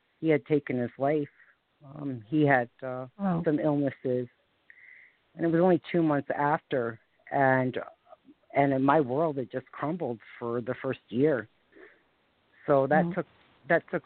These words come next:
Speaker 1: some time. And then, uh, a couple years later, um, I had some more family members pass away,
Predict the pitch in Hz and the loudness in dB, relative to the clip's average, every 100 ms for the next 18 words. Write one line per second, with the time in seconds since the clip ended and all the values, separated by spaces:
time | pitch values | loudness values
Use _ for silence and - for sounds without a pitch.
0 | - 135 - 127 120 113 110 _ _ _ | -8 -8 -6 -4 -4 -6 -12 _ _ _
1 | _ _ - 165 165 165 160 156 160 160 | _ _ -6 0 2 2 2 2 0 -2
2 | 143 _ _ - - 226 - 220 190 160 | -6 _ _ -14 -2 -2 -2 -2 -2 -2
3 | - 147 151 160 165 - _ _ _ _ | 0 0 2 0 -2 -8 _ _ _ _
4 | _ _ _ _ - - 156 151 151 - | _ _ _ _ -18 -10 -4 -2 -4 0
5 | 151 131 143 151 147 - 143 143 135 170 | 0 2 4 2 0 -6 -4 -4 -4 -2
6 | 156 156 151 147 147 139 - 147 143 143 | 0 0 -2 -2 -4 -8 -2 -2 -2 -4
7 | 135 135 135 147 | -2 -2 -2 -4